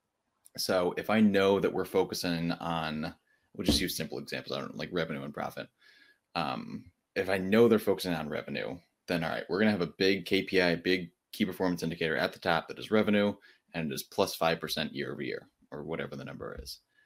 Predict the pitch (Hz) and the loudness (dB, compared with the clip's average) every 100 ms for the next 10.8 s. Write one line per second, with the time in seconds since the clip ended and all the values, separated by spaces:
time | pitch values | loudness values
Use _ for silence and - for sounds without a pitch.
0 | _ - - _ 82 85 73 - 117 113 | _ -20 -20 _ -8 -4 -6 2 6 8
1 | 107 107 - 92 - 90 87 85 - - | 8 6 0 -2 2 4 4 2 -4 -4
2 | 90 85 90 85 85 _ - 85 92 78 | -2 0 0 0 -2 _ -10 -4 -2 0
3 | 78 64 - - _ _ _ _ _ _ | -2 -4 -6 -10 _ _ _ _ _ _
4 | _ - 104 104 95 90 87 85 87 98 | _ 0 4 6 6 4 2 2 0 0
5 | 98 170 160 - - - - - 85 82 | 2 2 2 -2 -6 -10 -16 -10 -10 -6
6 | 82 - 92 82 - - 71 85 92 92 | -6 -2 0 0 0 -4 -4 0 0 0
7 | - 73 - - - - 80 80 80 - | -2 -4 -4 -8 -10 -6 -6 -4 -6 -6
8 | 73 73 73 76 - 76 73 58 - - | -6 -6 -6 -6 -8 -8 -8 -8 -10 0
9 | 113 110 101 95 - - - 71 95 90 | 0 2 0 -2 -4 -10 -10 -2 0 0
10 | 85 80 78 69 - 82 82 | -2 -2 -4 -6 -4 -4 -4